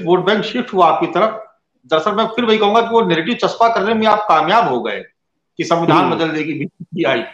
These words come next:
Speaker 1: तो बड़ा इस बार आपने बीजेपी को उसी की भाषा में जवाब दे दिया। जैसे वो लोग narrative बना देते हैं, कांग्रेस मुक्त भारत, भ्रष्टाचार खत्म,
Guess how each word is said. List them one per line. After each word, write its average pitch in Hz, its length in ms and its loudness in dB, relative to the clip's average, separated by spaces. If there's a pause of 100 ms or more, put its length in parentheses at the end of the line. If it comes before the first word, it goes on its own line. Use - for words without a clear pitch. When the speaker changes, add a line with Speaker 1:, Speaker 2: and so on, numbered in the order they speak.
(360)
Speaker 1:
तो - 320 -14
बड़ा 233 160 2
इस 175 140 0
बार 214 180 4
आपने 202 280 2
बीजेपी 170 440 -2
को 226 100 -6
उसी 208 240 -2
की 202 60 -8
भाषा 151 300 0
में 156 100 -4
जवाब 127 280 2
दे 120 80 -2
दिया। 135 120 -8
जैसे 143 180 -4
वो 170 80 2
लोग 196 140 2
narrative 170 300 0
बना 180 180 2
देते 180 260 0
हैं, 208 160 -2 (340)
कांग्रेस 170 460 2
मुक्त 160 180 -2
भारत, 139 320 2 (500)
भ्रष्टाचार 170 540 0
खत्म, - 580 -2